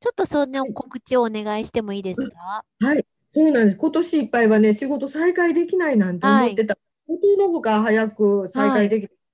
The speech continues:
Speaker 2: もう実は八月二十九日にはライブやって、
Speaker 1: うん。
Speaker 2: 九月にはもう大阪でもライブやらせてもらったんですけれども、
Speaker 1: うん。
Speaker 2: ちょっと今回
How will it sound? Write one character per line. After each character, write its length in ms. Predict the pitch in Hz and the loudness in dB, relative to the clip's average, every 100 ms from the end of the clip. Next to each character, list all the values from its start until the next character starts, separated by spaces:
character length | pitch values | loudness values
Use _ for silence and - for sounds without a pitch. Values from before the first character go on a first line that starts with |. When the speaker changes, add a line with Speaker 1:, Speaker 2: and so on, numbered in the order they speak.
| _ | _
Speaker 2:
も 80 | 247 | -2
う 20 | |
実 200 | 214 220 | -2 -2
は 60 | 277 | -2
八 220 | 247 - | -4 -4
月 240 | 277 285 226 | -2 -2 -2
二 140 | 254 | -4
十 200 | 233 226 | -4 -4
九 180 | 208 254 | -6 -4
日 280 | 240 208 196 | -4 -2 -4
に 100 | 190 | -4
は 100 | 175 | -4
ラ 180 | 196 196 | -4 -4
イ 80 | |
ブ 140 | 190 196 | -4 -2
や 140 | 202 | -2
っ 100 | 202 - | -4 -8
て、 100 | 190 | -8
Speaker 1:
う 40 | |
ん。 40 | 349 | -6
Speaker 2:
九 120 | 240 | -2
月 280 | 240 214 196 | -2 -2 -6
に 180 | 190 | -8
は 160 | 170 170 | -10 -16
も 240 | 175 185 | -12 -8
う 60 | 180 | -8
大 60 | 190 | -8
阪 260 | 196 190 | -8 -6
で 80 | 185 | -6
も 120 | 185 | -6
ラ 140 | 180 190 | -6 -8
イ 40 | |
ブ 60 | 190 | -6
や 80 | |
ら 100 | 196 | -8
せ 100 | 208 | -8
て 80 | 202 | -8
も 100 | 196 | -6
ら 80 | 196 | -6
っ 100 | 180 | -8
た 120 | - | -12
ん 60 | 170 | -14
で 100 | 165 | -14
す 100 | 165 | -14
け 100 | 180 | -12
れ 100 | 175 | -10
ど 100 | 175 | -6
も、 140 | 190 | -4
Speaker 1:
う 20 | 277 | -6
ん。 60 | |
Speaker 2:
ち 20 | |
ょ 40 | 240 - - _ - | -8 -16 -20 _ -4
っ 40 | |
と 100 | 208 | -2
今 180 | 254 262 | -2 -2
回 160 | 226 | -4